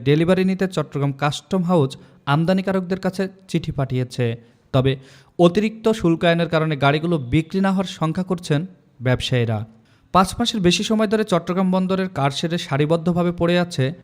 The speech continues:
পতিত আওয়ামী লীগ সরকারের সংসদ সদস্যদের নামে আনা শুল্কমুক্ত সুবিধার গাড়ি। ছাত্র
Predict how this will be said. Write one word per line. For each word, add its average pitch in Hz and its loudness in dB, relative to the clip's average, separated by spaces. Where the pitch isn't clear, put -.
পতিত 202 2
আওয়ামী 160 4
লীগ 196 0
সরকারের 185 -2
সংসদ 151 -2
সদস্যদের 180 -2
নামে 175 2
আনা 147 2
শুল্কমুক্ত 190 2
সুবিধার 143 0
গাড়ি। 113 0
ছাত্র 170 0